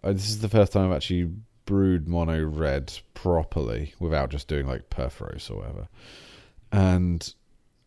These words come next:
I think there's a load of newer cards as well, which make, um, getting cards in red just easier. Like, a couple of the Chandras let you effectively wheel.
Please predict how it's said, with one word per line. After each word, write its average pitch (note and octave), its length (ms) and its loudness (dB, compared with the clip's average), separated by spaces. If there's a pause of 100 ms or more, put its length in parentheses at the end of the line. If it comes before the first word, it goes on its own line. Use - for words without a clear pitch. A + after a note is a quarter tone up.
(200)
I A#2 60 0
think C3+ 240 2
there's B2+ 140 4
a C#3 60 8
load C3+ 200 8
of A#2 80 6
newer A#2+ 300 8
cards F2 420 4
as D#2+ 140 -4
well, E2+ 360 2
which - 720 -4 (180)
make, F#2+ 680 -2 (840)
um, F2 600 0 (100)
getting F2 220 2
cards F2 320 2
in D#2+ 160 0
red D#2+ 340 0
just - 260 -4
easier. E2+ 560 0
Like, D#2+ 340 -4
a - 80 -6
couple G#2 260 2
of F2 60 2
the D2+ 80 -4
Chandras G#2+ 540 2
let G#2 160 2
you G2+ 360 2 (480)
effectively F#2+ 560 0
wheel. G2 640 4